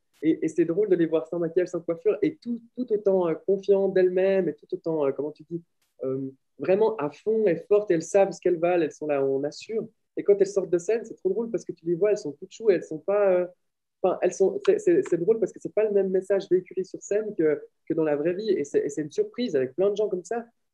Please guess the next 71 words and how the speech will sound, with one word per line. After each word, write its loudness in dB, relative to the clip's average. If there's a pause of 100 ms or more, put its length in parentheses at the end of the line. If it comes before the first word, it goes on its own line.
où -4
il 4
y 6
a 4
même 2
des, -2
il 0
y 0
a 0
même, 0
euh, 0 (280)
certains, -2 (140)
euh, 2
certains -6
artistes -10
qui -4
m'ont -4
dit, -2
euh, « 2 (340)
En -4
fait, -2
euh, 2
je -14
sais -20
pas -6
ce -10
que -14
je -14
fais 2
là, -2
quoi, -2
parce -20
que -20
j'ai -8
pas -4
l'impression -6
d'avoir -2
la -2
qualité -4
d'être -4
là. » -6
Puis -20
tu -20
te -20
dis, « -20
Mais -4
c'est -12
pas -4
possible, -6
on -12
est -16 (160)
fou -20
de -12
moi. 2 (260)
Euh, -8 (360)
enfin, 2
regarde, 4
euh, 4
enfin, -4 (280)
les -4
gens 4
adorent 2
ce -14
que -8
tu -16
fais, 4
euh, 6
t'es -2
ici, -2
en 4
plus, -4